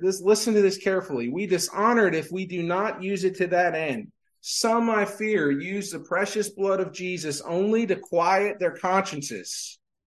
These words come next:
Think about what he's saying. "Some, I fear, use the precious blood of Christ only to quiet their conscience. They say to themselves,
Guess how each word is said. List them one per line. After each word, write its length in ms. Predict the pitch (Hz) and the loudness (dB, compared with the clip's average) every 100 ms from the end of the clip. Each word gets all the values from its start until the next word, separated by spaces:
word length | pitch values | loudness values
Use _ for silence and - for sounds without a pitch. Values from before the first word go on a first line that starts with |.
| _ _ _ _ _ _ _ _ _ _ _ | _ _ _ _ _ _ _ _ _ _ _
Think 180 | 202 208 | -4 -4
about 260 | 233 220 190 | 0 0 2
what 160 | 190 | 0
he's 160 | 185 180 | 0 -2
saying. 380 | 175 131 85 - _ _ _ _ _ - | -2 -4 -6 -16 _ _ _ _ _ -16
"Some, 400 | - 160 185 214 | -8 -2 0 2
I 140 | 190 | 2
fear, 480 | - 185 170 131 113 | 0 -2 0 0 0
use 300 | 120 127 117 | -4 -4 -6
the 80 | 113 | -10
precious 500 | - 160 175 175 170 | -4 -2 -2 -6 -8
blood 300 | 147 147 147 | -4 -2 -2
of 140 | 139 | -4
Christ 440 | - 110 107 - 120 | -6 -4 -6 -10 -8
only 340 | 139 165 170 | -8 -8 -10
to 180 | 165 120 - | -12 -18 -8
quiet 480 | 131 135 143 139 127 | -4 -2 -2 -4 -6
their 160 | 117 - | -12 -10
conscience. 680 | 135 135 - 98 - - - _ _ _ _ | -6 -6 -8 -14 -14 -14 -18 _ _ _ _
They 160 | 135 139 | 2 2
say 320 | - 175 185 | 4 4 6
to 100 | 185 | 4
themselves, 720 | 156 139 - 143 131 123 117 | 2 -2 0 0 2 2 -2